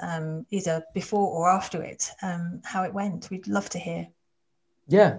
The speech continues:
Speaker 2: absolutely, of course. Um, and hopefully you'll be, you'll be watching it as well. Um, a Flying Car Race Series twenty twenty-one, I think it's, yeah, it's one of those moments you kind of have to stop and think.
Speaker 1: You're not gonna forget it, are you?
Speaker 2: Yeah, this is exactly it. We,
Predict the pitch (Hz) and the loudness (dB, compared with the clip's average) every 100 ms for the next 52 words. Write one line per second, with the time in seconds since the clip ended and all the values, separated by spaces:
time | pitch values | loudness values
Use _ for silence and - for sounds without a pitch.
0 | - 185 180 135 151 143 123 - 165 143 | 4 6 8 10 10 10 4 4 8 8
1 | - - - 123 117 117 117 - - - | 8 -2 2 4 6 4 0 -10 -18 -20
2 | - - 156 180 170 165 151 143 143 - | 0 8 10 10 10 10 10 8 4 0
3 | 135 131 143 - - 110 - - - 127 | 2 6 6 6 0 -4 -4 -10 -6 -2
4 | 117 120 123 113 - - 104 107 110 110 | 0 4 4 4 -2 -8 -6 -2 -2 -4
5 | - - - - - - 185 170 160 147 | -10 -18 -20 -20 -16 6 8 12 12 12
6 | 151 - 151 156 151 143 - - 156 147 | 12 12 10 12 10 6 2 8 8 8
7 | 139 131 123 123 127 127 - 123 127 120 | 6 10 10 10 8 0 0 0 0 -2
8 | - - 123 110 95 - 160 127 127 117 | -8 2 6 6 4 -4 -10 -6 0 2
9 | 110 117 110 95 - 110 107 - - - | 4 4 2 -2 -8 -8 -8 -10 -4 0
10 | 110 101 - 107 98 107 180 185 196 180 | 0 0 0 0 0 0 4 4 4 0
11 | 170 180 160 165 185 160 156 - - - | 4 6 6 6 4 2 -4 -10 -10 4
12 | 202 254 202 156 151 147 170 151 139 180 | 10 12 12 10 8 8 8 8 10 8
13 | 165 147 135 143 | 12 12 12 10